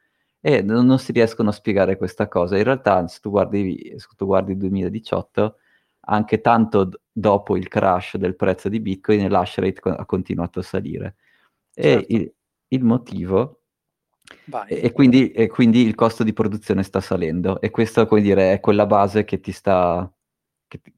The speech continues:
Speaker 1: come dire, quel, quel floor di prezzo. Adesso tipo attorno ai ventiquattromila dollari a Bitcoin, se sei bravissimo a fare mining, lo paghi
Speaker 2: Sì.
Speaker 1: così un Bitcoin più o meno. Però
Speaker 2: Sì.
Speaker 1: tanti più miner si collegano alla rete, tanto più diventa difficile,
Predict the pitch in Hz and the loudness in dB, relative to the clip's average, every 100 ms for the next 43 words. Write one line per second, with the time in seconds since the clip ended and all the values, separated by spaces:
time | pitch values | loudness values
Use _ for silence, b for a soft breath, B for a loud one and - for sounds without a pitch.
0 | _ - 101 90 87 98 95 92 - 98 | _ -4 -2 0 -2 -2 0 0 0 -2
1 | - 110 107 107 110 104 101 - 110 117 | 2 4 4 0 2 2 0 0 0 0
2 | - - 101 107 - 107 104 104 95 _ | -4 -8 -2 -2 -2 -8 -6 -4 -6 _
3 | 92 98 - 107 98 95 95 95 95 - | -6 -4 -2 0 0 -2 -4 -6 -8 -6
4 | 95 92 90 90 85 87 90 90 90 - | -6 -2 -2 -2 -2 -2 -4 -4 -8 -8
5 | - 104 110 - - 92 90 87 92 - | -4 -4 -4 -10 -12 -8 -6 -6 -8 -8
6 | 101 - 104 95 82 87 101 101 113 - | -10 -8 -8 -6 -4 -4 -4 -6 -8 -12
7 | _ _ 98 - 95 101 135 92 85 85 | _ _ -8 -4 -6 -6 -8 -8 -8 -10
8 | - - - - - 104 - 127 b b | -12 -14 -12 -12 -8 -8 -8 -12 b b
9 | b b b - 123 95 - 120 135 131 | b b b 0 2 2 2 0 2 0
10 | 131 113 113 107 98 95 - 92 - 95 | 2 2 4 2 0 -4 -6 -6 -2 -2
11 | 95 92 90 90 120 107 98 110 104 98 | 0 0 -2 0 0 -2 -2 -4 -4 -4
12 | 92 95 92 85 101 - - 101 - 95 | -6 -6 -4 -4 -6 -10 -12 -12 -8 -4
13 | 101 | -4